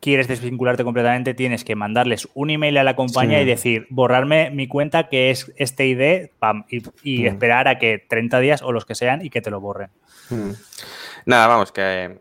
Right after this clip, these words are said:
Speaker 2: de momento esa opción de, de reiniciar partida no está en PlayStation.
Speaker 1: No.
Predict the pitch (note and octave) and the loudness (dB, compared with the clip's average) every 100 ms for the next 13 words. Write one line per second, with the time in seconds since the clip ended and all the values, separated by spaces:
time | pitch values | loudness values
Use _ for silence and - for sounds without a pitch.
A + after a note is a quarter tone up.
0 | - G#2 G#2+ A2+ A#2+ A#2+ A2+ A2 G#2 G2+ | -16 -6 -4 -4 -6 -8 -4 -2 -2 0
1 | G2 F#2+ F#2+ F#2+ - G#2 G#2 G#2 G#2 A#2 | 0 0 -4 -6 -12 -6 -4 -2 0 0
2 | A#2 B2 B2+ G2 F#2+ - F#2+ F2+ F2+ F2+ | 0 2 2 2 -2 0 2 2 -2 -8
3 | F#2 F2+ E2 - - _ _ _ _ C#3+ | -10 -10 -12 -12 -20 _ _ _ _ -16
4 | G#2+ | -16